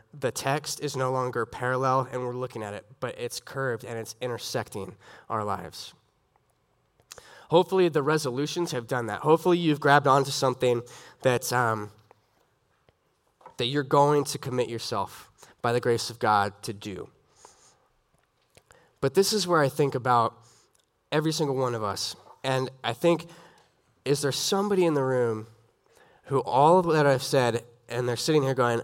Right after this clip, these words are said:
"I don't have any of that, but I want that." And I want to take this moment and this opportunity really for you.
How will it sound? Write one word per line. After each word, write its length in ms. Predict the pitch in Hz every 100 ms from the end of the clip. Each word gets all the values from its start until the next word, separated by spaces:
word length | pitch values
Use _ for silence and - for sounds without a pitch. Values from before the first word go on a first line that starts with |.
| -
"I 140 | 131
don't 160 | 156 -
have 220 | 117 101
any 240 | 107 113
of 140 | 98 110
that, 240 | - - _ _ _ _ _ _ _ _
but 140 | 127
I 80 | 117
want 420 | 98 101 107 104 -
that." 180 | - _ _ _ _ _ _ _ _ _ _ _ _ _ _ _ _ _ _
And 100 | 139
I 40 |
want 260 | 147 170 202
to 80 | 180
take 240 | 170 165
this 180 | 165 139
moment 380 | 135 139 123 - - _ _ _ _ _ - _ _ _
and 120 | 143
this 120 | 147 147
opportunity 520 | 170 156 165 160 139
really 220 | 135 135
for 160 | 131 135
you. 360 | 123 117 98